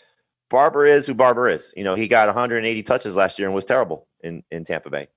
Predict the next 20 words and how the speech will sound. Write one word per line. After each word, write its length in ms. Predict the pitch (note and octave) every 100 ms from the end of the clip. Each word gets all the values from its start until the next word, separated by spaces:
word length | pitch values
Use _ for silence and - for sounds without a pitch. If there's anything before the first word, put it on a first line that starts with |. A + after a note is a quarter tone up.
| _
You 80 | E2
know, 140 | E2+
is, 240 | E2+ - -
has 120 | D#2
he 120 | F#2+
been 220 | E2 F2
that 240 | F#2 F#2 -
good 200 | F#2 F2
in, 260 | D#2+ D2+ _
in 140 | D#2 D#2
training 260 | E2+ F#2
camp 240 | - A2+ -
that 100 | A#2+
they're 100 | D#2+
gonna 200 | E2+ D#2 _ _ _ _ -
make 160 | F2
him 200 | F#2 F2+
the 80 | G2
featured 340 | - G2+ G#2+
guy? 220 | A2 B2